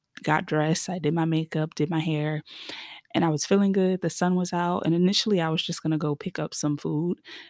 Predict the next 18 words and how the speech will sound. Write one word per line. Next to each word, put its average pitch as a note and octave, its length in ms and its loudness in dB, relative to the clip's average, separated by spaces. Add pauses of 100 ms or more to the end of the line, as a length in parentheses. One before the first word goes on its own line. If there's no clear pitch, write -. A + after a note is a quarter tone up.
And D#4+ 60 4
I - 20 6
was D#4 100 0
like, C#4 160 4
"You C#4+ 80 10
know C#4+ 140 10
what? C#4 140 4
I G#3 100 -2
feel F#3+ 280 0
like D#3+ 320 -2
hanging D3+ 440 2
out C#3 220 -8
today, C#3+ 280 -6
so D#3 140 -8
I'm D3 140 -2
just - 240 -4
gonna E3+ 160 -10
go - 80 -14